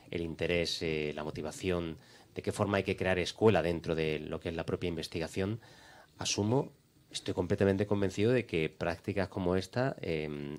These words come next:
alientan, ¿verdad?, al alumnado, como hemos dicho antes, pero incluso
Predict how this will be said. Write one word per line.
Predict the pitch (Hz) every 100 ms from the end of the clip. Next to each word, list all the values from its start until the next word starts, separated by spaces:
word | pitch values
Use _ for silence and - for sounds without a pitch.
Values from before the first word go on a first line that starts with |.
| -
alientan, | 80 90 123 113 87 76
¿verdad?, | 71 76 87 92
al | 90
alumnado, | 87 87 101 110
como | 92 87
hemos | 92
dicho | 95 -
antes, | 98 104 117
pero | 117 90
incluso | 80 92 87 120